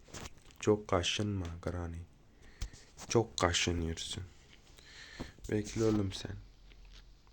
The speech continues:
Evet. Tam gaz devam. Bas, bas, bas, bas, bas. Arkadaşlar, çok uzun sürecek gibi duruyor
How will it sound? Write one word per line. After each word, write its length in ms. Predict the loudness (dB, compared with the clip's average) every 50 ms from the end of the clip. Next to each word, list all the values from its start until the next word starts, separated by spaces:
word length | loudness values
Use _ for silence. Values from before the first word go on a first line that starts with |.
| -20 -20 -20 -20 -20 -20 -20 -20 -20 -20 -20 -20 -20 -20 -20 -20 -20 -20 -20 -20 -20 -20 -20 -10 -2 0
Evet. 1040 | 2 2 4 4 4 4 2 2 2 0 -2 -4 -6 -10 -12 -10 -10 -8 -10 -10 -12 -16 -20 -20 -20 -20 -20 -20 -20 -20 -20 -20 -20 -20 -20 -20 -20 -20 -20 -20 -20 -20 -20 -20 -20 -20 -20 -20 -20 -20 -20 -20 -20 -20 -20 -20 -20 -20 -20 -20 -20 -20 -20 -20 -20 -20 -20 -20 -20 -6 -2
Tam 380 | 2 2 2 2 2 2 0 0
gaz 300 | 2 0 0 0 2 2
devam. 340 | 2 2 2 2 0 0 0 -2 -2 -4 -6 -8 -12 -14 -14 -12 -10 -10 -10 -10 -12 -14 -18 -20 -18 -18 -18 -18 -18 -20 -20 -20 -20 -20 -20 -20 -20 -20 -20 -20 -20 -12 -8 -6
Bas, 240 | -4 -4 -4 -4 -2 -2
bas, 240 | -4 -4 -4 -6 -6 -6
bas, 200 | -4 -4 -4 -6 -6 -6
bas, 200 | -6 -6 -6 -8 -8
bas. 280 | -6 -6 -6 -8 -12 -16 -18 -20 -20 -20 -20 -20 -20 -20 -20 -20 -20 -20 -20 -20 -20 -20 -20 -10 -6 -4
Arkadaşlar, 720 | -4 0 2 2 2 2 2 0 0 0 -2 -4 -8 -8 -6 -2
çok 220 | -2 0 2 2
uzun 180 | 0 0 0 0
sürecek 440 | 2 2 2 4 2 0 0 -2
gibi 220 | -4 -4 -2 -2 0
duruyor 300 | 0 0 0 0 0